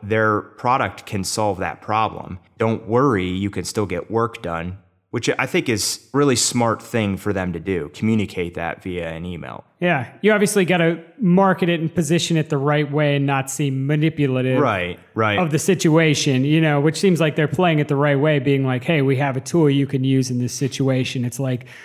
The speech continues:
Speaker 2: say there's a disaster and somebody brings something they have from their house to help, you know, I run over with my toolbox and be like, "Hey, I have something that can help you in this situation."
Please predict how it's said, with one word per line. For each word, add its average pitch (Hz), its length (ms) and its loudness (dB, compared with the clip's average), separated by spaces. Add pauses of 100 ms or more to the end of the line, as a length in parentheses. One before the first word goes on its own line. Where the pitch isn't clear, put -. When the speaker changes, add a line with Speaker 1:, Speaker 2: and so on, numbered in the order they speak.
(120)
Speaker 2:
say 214 220 0
there's 170 240 2
a 175 60 4
disaster 156 600 2
and 147 140 0
somebody 151 520 0
brings 185 440 2
something 190 340 2
they 180 140 2
have 170 260 2
from 165 120 0
their 151 120 2
house 151 320 2
to 139 80 -2
help, 131 380 0
you 139 60 0
know, 139 200 2
I 151 120 2
run 175 280 4
over 170 240 4
with 165 220 4
my 147 140 4
toolbox 139 680 4
and 135 140 -2
be 139 100 0
like, 131 240 -2
"Hey, 160 160 2
I 135 80 2
have 143 240 0
something 143 320 -2
that 127 140 -2
can 135 100 -2
help 135 240 0
you 127 140 0
in 120 80 -2
this 120 160 -4
situation." 113 720 -8